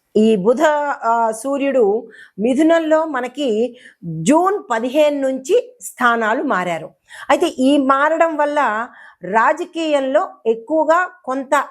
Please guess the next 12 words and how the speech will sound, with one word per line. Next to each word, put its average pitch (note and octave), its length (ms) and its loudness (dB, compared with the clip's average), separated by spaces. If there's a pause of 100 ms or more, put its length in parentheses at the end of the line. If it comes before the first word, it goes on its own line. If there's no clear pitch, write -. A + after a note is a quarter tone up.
(100)
జోక్యం B3+ 520 0
కలగజేసుకోవడము, G#3 960 -2 (300)
రాజకీయంలో C4+ 720 2
ఒక A#3+ 400 0
స్థిరత్వం C4 640 0
లేకపోవడము, G#3 840 0 (260)
ఇలాంటివన్నీ D#4 800 2 (180)
గోచరిస్తున్నాయి. F#3 680 -2 (120)
ఇది D#4 380 2 (160)
గ్రహాల G3 380 2
యొక్క A3+ 340 0 (480)
స్థిరత, B3 580 0